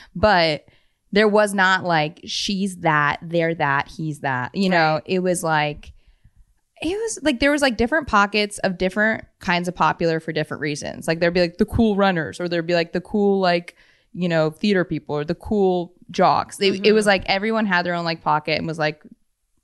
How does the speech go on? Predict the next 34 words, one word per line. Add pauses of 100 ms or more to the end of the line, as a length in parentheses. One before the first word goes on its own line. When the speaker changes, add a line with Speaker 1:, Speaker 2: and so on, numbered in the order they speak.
(400)
Speaker 1:
yeah,
I
don't
know.
Everyone
was
pretty
cool,
in
my
opinion.
Speaker 2:
That's
nice.
So
no
one
bullied
you? (420)
Speaker 1:
I
mean,
sure,
absolutely.
Speaker 2:
Really?
Speaker 1:
Yeah.
Speaker 2:
You're
so
tall.
Speaker 1:
I
know.
Can
you
imagine
bullying
me?